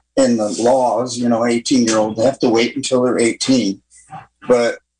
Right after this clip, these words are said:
that doesn't mean they can't study it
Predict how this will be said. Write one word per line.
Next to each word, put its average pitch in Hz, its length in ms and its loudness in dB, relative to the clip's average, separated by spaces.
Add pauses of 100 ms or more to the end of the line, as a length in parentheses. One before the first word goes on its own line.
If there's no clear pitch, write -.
(120)
that 131 160 0
doesn't 139 340 -2
mean 127 200 2
they 110 100 -2
can't - 320 -2 (300)
study 123 460 -2
it 127 280 0